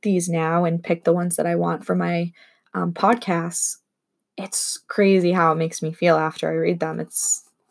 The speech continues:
I, I mentioned to you <laughs> guys that when I get on this life high of positivity, um,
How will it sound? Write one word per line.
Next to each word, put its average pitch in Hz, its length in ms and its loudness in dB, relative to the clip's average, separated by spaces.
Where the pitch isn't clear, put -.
I, 175 220 2
I 170 100 2
mentioned 175 480 2
to 185 100 -2
you 180 60 2
<laughs> - 20 -6
guys 185 460 2
that 185 180 4
when 175 140 2
I 165 300 2
get 180 160 4
on 170 220 4
this - 460 2
life 175 280 4
high 180 300 4
of 175 180 0
positivity, 175 1000 2
um, 175 560 -2